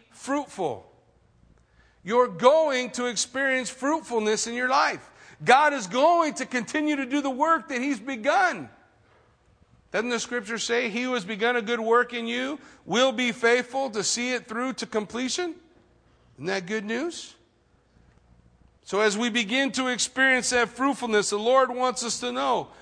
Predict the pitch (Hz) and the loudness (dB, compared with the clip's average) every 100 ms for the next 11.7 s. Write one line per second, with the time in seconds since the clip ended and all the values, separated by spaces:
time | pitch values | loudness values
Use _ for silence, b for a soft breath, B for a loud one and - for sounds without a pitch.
0 | B 196 214 151 233 285 269 247 247 240 | B 2 2 6 6 8 4 0 0 -2
1 | 233 208 151 95 - _ _ _ _ _ | 0 -2 -4 -8 -20 _ _ _ _ _
2 | _ _ _ _ 143 156 180 180 151 170 | _ _ _ _ 0 2 2 0 2 2
3 | 180 170 170 165 156 113 95 _ _ _ | 4 0 -4 -6 -8 -10 -18 _ _ _
4 | _ _ _ _ _ _ _ - - - | _ _ _ _ _ _ _ -8 -4 2
5 | 220 220 220 226 220 220 226 226 233 226 | 4 6 6 4 4 0 2 2 2 2
6 | 190 160 151 190 208 208 214 208 208 208 | 0 2 4 4 4 2 0 0 2 4
7 | 214 202 214 202 147 120 - b b b | 4 2 2 0 0 -6 -20 b b b
8 | 151 226 226 - 254 254 233 226 180 240 | 6 6 6 4 6 6 6 0 2 4
9 | 220 220 233 247 254 240 254 254 240 233 | 4 4 6 6 4 2 2 4 2 2
10 | 226 226 254 262 196 180 214 240 240 226 | 4 4 4 2 0 -2 2 4 4 0
11 | 202 233 233 233 208 160 | 0 4 4 2 0 -2